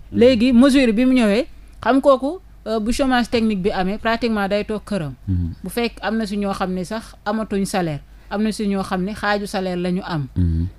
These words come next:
Speaker 2: Mais kooku bu fekkente ni yéen ngeen ne du ngeen ko dimbale, kooku dee na.
Speaker 1: Dëgg nga wax, xam nga moo tax
Speaker 2: Parce
Speaker 1: man
Speaker 2: que
Speaker 1: la.
Speaker 2: kooku benn nit moo doon liggéey di yóbbaale. Parce que
Speaker 1: Kërub lëmm.
Speaker 2: on est au Sénégal, di
Speaker 1: Mhm.
Speaker 2: yóbbaale toute une famille.
Speaker 1: Mhm.
Speaker 2: Kooku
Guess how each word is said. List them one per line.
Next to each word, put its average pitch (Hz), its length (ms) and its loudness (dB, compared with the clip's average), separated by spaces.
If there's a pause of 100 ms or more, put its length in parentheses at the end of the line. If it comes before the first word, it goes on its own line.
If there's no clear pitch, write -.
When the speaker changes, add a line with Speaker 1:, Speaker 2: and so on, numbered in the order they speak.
(100)
Speaker 2:
Mais 240 300 0
kooku 262 280 4
bu 226 100 0
fekkente 240 540 2
ni 202 160 2
yéen 226 160 4
ngeen 226 200 4
ne 226 40 2
du 208 100 0
ngeen 240 160 0
ko 247 120 2
dimbale, 190 400 2
kooku 277 300 6
dee 233 200 4
na. 247 100 0 (440)
Speaker 1:
Dëgg 160 400 4
nga 127 140 6
wax, 90 120 2 (140)
xam 190 140 0
nga 180 80 2
moo 190 100 4
tax 269 160 4
Speaker 2:
Parce - 80 6
Speaker 1:
man 339 40 4
Speaker 2:
que 302 60 4
Speaker 1:
la. 208 60 2
Speaker 2:
kooku 302 460 4 (200)
benn 302 360 4
nit 294 140 4
moo 269 180 4
doon 254 160 4
liggéey 240 500 2 (140)
di 220 160 0
yóbbaale. 240 520 0
Parce 240 140 -6
que 135 80 4
Speaker 1:
Kërub 131 160 6
lëmm. 214 140 6
Speaker 2:
on 269 120 6
est - 80 4
au 254 140 4
Sénégal, 196 500 -4
di 226 100 0
Speaker 1:
Mhm. 240 60 4
Speaker 2:
yóbbaale 214 460 -2 (100)
toute 277 280 -4
une 254 160 0
famille. 185 400 -2
Speaker 1:
Mhm. 101 340 2 (320)
Speaker 2:
Kooku 269 460 2